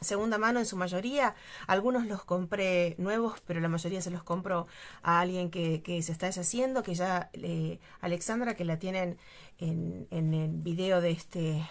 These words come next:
haul y demás. Entonces esos, como verán, son súper pequeñitos, ¿ven? Entonces lo que yo hago es tomar una regla que compré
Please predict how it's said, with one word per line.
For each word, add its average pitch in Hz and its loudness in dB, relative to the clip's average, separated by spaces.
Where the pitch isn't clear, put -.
haul 220 4
y 208 4
demás. 240 0
Entonces 254 -2
esos, 311 -6
como 233 0
verán, 294 2
son 294 -2
súper 349 -2
pequeñitos, 165 -2
¿ven? 262 -2
Entonces 262 0
lo 262 6
que 269 2
yo 311 6
hago 302 6
es 262 0
tomar 233 2
una 220 0
regla 202 0
que 196 -4
compré 185 -2